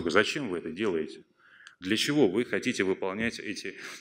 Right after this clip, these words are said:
подходы, не имея фундаментальных знаний в онкологии, не имея фундаментальных знаний в онкогинекологии? Цель какая? Цель выполнить операцию Вергейма.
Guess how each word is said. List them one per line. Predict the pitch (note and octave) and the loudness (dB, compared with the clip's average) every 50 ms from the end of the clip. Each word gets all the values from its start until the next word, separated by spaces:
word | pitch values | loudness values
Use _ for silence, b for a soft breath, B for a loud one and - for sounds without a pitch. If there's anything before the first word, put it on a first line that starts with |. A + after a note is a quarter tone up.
| B - | B -4
подходы, | A2 G#2+ - A#2+ F#2 F2 | -4 0 2 4 4 6
не | F#2 G2+ A#2 B2+ | 6 8 8 8
имея | C3+ C#3 C#3 C3 A2 | 8 6 2 0 -2
фундаментальных | - A#2+ A2+ G#2+ A#2 B2 B2+ B2 C3+ A#2+ A2 G#2+ F#2+ | 0 0 2 2 2 0 0 2 2 2 2 2 0
знаний | F#2 G#2 A2+ G#2 F#2+ F#2+ | 0 -2 -2 -4 -2 -2
в | F#2+ | -2
онкологии, | G2+ G2 F2 A2+ A2+ G#2+ G2 E2 E2 E2 | 0 2 4 4 4 4 2 -2 -4 -4
не | D#2+ E2+ G#2 A#2+ | -4 0 0 2
имея | B2+ C3 B2 A2+ | 4 4 4 4
фундаментальных | A#2 A#2+ A2+ A2+ A2+ G#2+ A2+ A2 A2 G#2 F#2 | 4 4 4 2 2 0 -2 -4 -4 -4 -2
знаний | A2 G#2+ G#2 G2+ | 0 0 2 2
в | G#2 | 2
онкогинекологии? | G#2+ G#2 F2+ G2 E2+ F#2 F#2+ G#2 - A2 A#2 D#3 D3+ G#2 F#2+ | 0 0 -4 -4 -4 -4 -4 -2 -2 0 2 2 0 0 -2
Цель | - - - C#3+ C#3 A#2+ | -6 -2 2 2 2 2
какая? | - - A2+ A2 - A#2+ F#2 D#2+ - | 2 -2 -4 4 6 6 6 6 4
Цель | - - D3+ D3 C3+ | 0 -2 -2 -2 -2
выполнить | A2+ G#2 B2 E3 D#3+ D3+ C#3+ B2+ A2 F#2+ - | -2 2 2 2 4 4 4 4 4 2 -2
операцию | G2+ - - A#2 B2+ B2+ B2 - A#2+ A#2 A2 | -4 0 2 2 2 2 0 -2 -2 -2 2
Вергейма. | G#2+ A#2+ A2+ A2 A#2 B2+ D#3+ D#3 C#3+ A2 E2+ D#2 | 2 2 2 0 -2 -2 0 2 2 0 0 -4